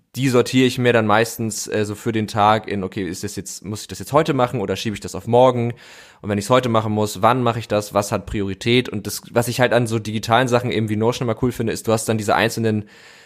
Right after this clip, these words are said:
Bullet Points, die du auch abhaken kannst, aber du kannst sie halt auch in der Reihenfolge verschieben. Und dann mache ich mir meistens wie so ein Backlog, also dass ich wirklich so von oben nach unten runterarbeiten kann. Und wenn dann irgendjemand mir sagt, das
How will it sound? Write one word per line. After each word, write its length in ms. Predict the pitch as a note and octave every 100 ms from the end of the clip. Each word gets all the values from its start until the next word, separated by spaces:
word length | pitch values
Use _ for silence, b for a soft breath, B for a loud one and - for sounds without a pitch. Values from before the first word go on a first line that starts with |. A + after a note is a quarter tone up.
| B _
Bullet 200 | A#2+ C3+
Points, 240 | C3 A#2+
die 60 | A2
du 60 | G#2+
auch 80 |
abhaken 380 | - G#2 C3 G#2+
kannst, 240 | A#2 A#2+ A2+
aber 100 | G#2
du 80 |
kannst 240 | G#2 A2+ -
sie 100 | A#2+
halt 120 | A2
auch 100 | A2+
in 100 | A2
der 140 | A2+
Reihenfolge 440 | G2+ B2+ C3 G#2+ F#2+
verschieben. 360 | G2 - G2+
Und 140 | F#2 G2+
dann 180 | G#2 -
mache 180 | G#2+
ich 100 | A#2
mir 100 | A2+
meistens 400 | G2 A2+ - A2
wie 40 | A#2
so 100 | A2+
ein 100 | A2
Backlog, 400 | B2+ A#2 F2 -
also 160 | F#2+
dass 100 | G2
ich 80 | G#2
wirklich 220 | G#2+ A2
so 80 | -
von 100 | A#2
oben 220 | G#2+ C3+
nach 140 | B2+ G#2+
unten 180 | F2+ G2+
runterarbeiten 640 | C3 E3 A#2+ C#3+ C#3+ C3+
kann. 320 | C#3+ C#3+ D3+ B B B B
Und 120 | - A2+
wenn 120 | A#2
dann 120 | A2+
irgendjemand 400 | A#2 B2 A2+ G2+ _ _
mir 160 | A#2 A2+
sagt, 240 | A2+ -
das 280 | A#2 -